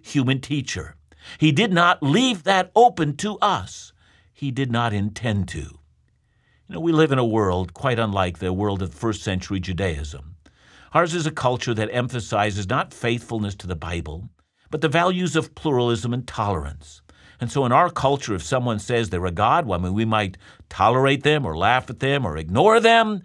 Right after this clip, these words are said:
or agree with them, but no one goes to trial or imprisonment or receives a death penalty because of that. But our culture exerts enormous pressure on Christians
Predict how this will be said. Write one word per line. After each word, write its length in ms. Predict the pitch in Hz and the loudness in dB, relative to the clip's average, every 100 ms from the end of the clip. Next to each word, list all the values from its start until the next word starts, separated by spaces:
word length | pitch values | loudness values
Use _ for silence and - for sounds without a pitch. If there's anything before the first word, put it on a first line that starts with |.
| _ _ - | _ _ -4
or 140 | 98 | -2
agree 400 | 92 110 247 302 | 0 2 4 6
with 200 | 285 277 | 4 4
them, 440 | 240 226 220 185 165 _ _ _ | 6 6 4 -4 -12 _ _ _
but 140 | 151 147 | -6 -2
no 100 | 143 | 0
one 140 | 110 | 0
goes 220 | 92 90 | -2 -4
to 100 | - | -6
trial 460 | 76 - 92 92 87 | -12 0 2 2 -2
or 140 | 73 | -4
imprisonment 720 | 76 73 - 190 135 110 85 92 | -8 -6 2 2 4 0 0 -2
or 140 | 95 | -2
receives 500 | 92 95 117 104 87 - - | -2 -2 -2 -2 -4 -12 -8
a 100 | - | -6
death 460 | 92 113 233 262 _ | -4 -2 -2 -2 _
penalty 380 | 101 80 78 80 | -6 -6 -8 -12
because 360 | 71 82 76 | -12 -12 -14
of 140 | - 60 | -14 -12
that. 460 | 73 67 - - _ _ _ _ _ _ _ _ _ _ | -12 -14 -18 -20 _ _ _ _ _ _ _ _ _ _
But 140 | 101 | -4
our 180 | 127 196 | 0 0
culture 720 | - 127 90 80 - 85 92 62 _ _ _ _ | 0 0 0 -2 -12 -10 -10 -12 _ _ _ _
exerts 460 | 110 98 135 120 - | -6 -2 0 0 -2
enormous 640 | 117 107 131 185 202 190 - | -2 0 2 0 0 -6 -10
pressure 440 | - 139 127 - | -4 -4 -2 -4
on 160 | 104 104 | -4 -4
Christians 600 | 98 135 107 95 92 90 | -4 -8 -6 -6 -4 -6